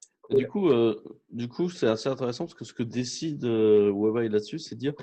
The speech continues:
pourquoi est-ce qu'on n'aurait pas, euh, des headquarters de fond-, de grosses fondations qui bougeraient vers l'Europe, comme Eclipse est en train de faire, euh, bouger donc à Bruxelles.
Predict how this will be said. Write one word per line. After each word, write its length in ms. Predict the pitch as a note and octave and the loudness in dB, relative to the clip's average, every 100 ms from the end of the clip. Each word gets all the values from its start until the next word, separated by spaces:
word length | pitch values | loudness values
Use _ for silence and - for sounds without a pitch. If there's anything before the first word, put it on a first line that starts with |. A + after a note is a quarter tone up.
| - _ _ | -20 _ _
pourquoi 240 | A#2 D3+ | -6 -4
est-ce 100 | D3+ | -2
qu'on 120 | - | -4
n'aurait 260 | A2 G#2+ G#2+ | 0 2 2
pas, 260 | B2 C3 A#2 | 0 0 0
euh, 220 | G2 F#2+ | 0 -2
des 180 | G2 G2 | -2 -4
headquarters 580 | B2 - A#2 - B2 B2 | -6 -4 -4 -2 -4 -2
de 120 | G#2+ | -4
fond-, 220 | - G2 | -6 -10
de 100 | F#2+ | -8
grosses 300 | F#2+ G#2 G#2+ | -6 -6 -6
fondations 360 | G2+ G2+ - B2+ | -6 -6 -6 -12
qui 160 | - | -12
bougeraient 400 | F2+ G#2 G#2 A2+ | -10 -10 -6 -6
vers 140 | G2+ F#2 | -4 -4
l'Europe, 300 | G2+ B2+ - - _ _ _ | -4 -8 -10 -20 _ _ _
comme 280 | - A2 G2+ F#2+ | -2 0 2 0
Eclipse 340 | F#2 A#2 - | -2 -8 -8
est 40 | G2 | -8
en 80 | |
train 160 | - F#2+ | -6 -6
de 140 | F#2 E2+ | -6 -4
faire, 240 | A2+ D#3 D3 - _ - | -4 -4 -8 -20 _ -6
euh, 160 | F#2+ F2+ | -2 -2
bouger 360 | F2 G#2+ A2 | -4 -8 -6
donc 200 | B2 G#2+ | -4 -2
à 60 | G2 | -2
Bruxelles. 440 | F2+ F#2 - D3+ | -4 -4 -4 -4